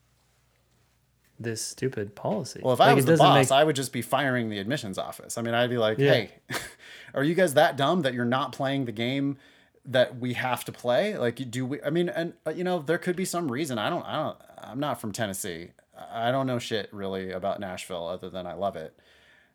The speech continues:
Speaker 2: I have no idea what the legal market is like, and maybe there are some reasons why Belmont Law would not care about their U S News ranking.
Speaker 1: Yeah, maybe.
Speaker 2: <laughs> But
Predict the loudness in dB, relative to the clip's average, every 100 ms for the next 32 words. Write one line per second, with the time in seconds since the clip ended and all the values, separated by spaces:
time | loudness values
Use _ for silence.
0 | _ _ _ _ -20 _ -10 -4 0 2
1 | 2 4 4 4 2 -2 -4 -4 -4 -4
2 | -4 -6 -6 -2 0 0 -6 -20 -10 -6
3 | -6 -4 -2 0 0 0 2 4 4 2
4 | 0 0 0 -2 0 -2 -2 2 4 4
5 | 4 4 2 4 2 0 0 2 4 4
6 | 2 -4 -4 -6 -6 -4 -2 0 0 -2
7 | -4 -6 -4 -4 -4 -6 -8 -8 -8 -8
8 | -10 -18 -20 _ _ _ _ -4 -2 -2
9 | -8 -10 -8 -10 -12 _ _ -8 -6 -6
10 | -6 0 2 2 2